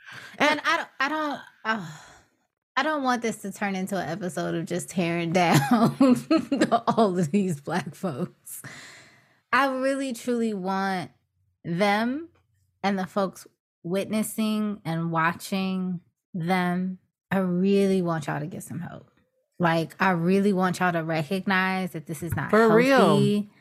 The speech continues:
Speaker 1: For real.
Speaker 2: This is not okay. This should not be the culture that we indulge in. This is, like, this is not okay. And all the theories aside, because s-,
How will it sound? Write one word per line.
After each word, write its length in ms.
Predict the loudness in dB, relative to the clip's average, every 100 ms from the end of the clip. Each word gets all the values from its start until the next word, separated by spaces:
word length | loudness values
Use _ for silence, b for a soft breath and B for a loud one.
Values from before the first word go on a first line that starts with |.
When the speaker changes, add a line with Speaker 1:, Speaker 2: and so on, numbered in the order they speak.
| b 2
Speaker 1:
For 180 | 2
real. 280 | 4 4 4
Speaker 2:
This 80 | 4
is 40 | 4
not 320 | 2 2 0
okay. 1040 | -4 -4 -8 -2 0 0 0 -2 -2 -6 -10 _ _ _ _ -4
This 300 | -2 -2 -4
should 360 | 2 2 4
not 340 | 2 2 0 -4
be 220 | -2 -2
the 180 | -2 -4
culture 520 | -4 -4 -4 -4 -2
that 200 | -2 -2
we 200 | -2 -2
indulge 600 | -2 -2 0 0 0 0
in. 540 | 0 0 0 0 -2 b b b _
This 260 | -2 -2 0
is, 220 | -2 -2
like, 240 | -2 -2 -4 _ _ _ _ _ _ _ -2
this 220 | -2 0
is 160 | 0 2
not 360 | 2 2 2
okay. 640 | -4 -6 -4 -2 -2 -4 -8 -2
And 360 | 2 2 0 b b _ _ _ _ _ _ _ _ _ -2
all 200 | 2 2
the 120 | 2
theories 460 | 0 -2 0 -2 -2
aside, 580 | -2 0 2 2 0 -6
because 440 | -10 -6 -6 -6 -10 -16 _ _ -14 -14 B B B B _
s-, 160 | -20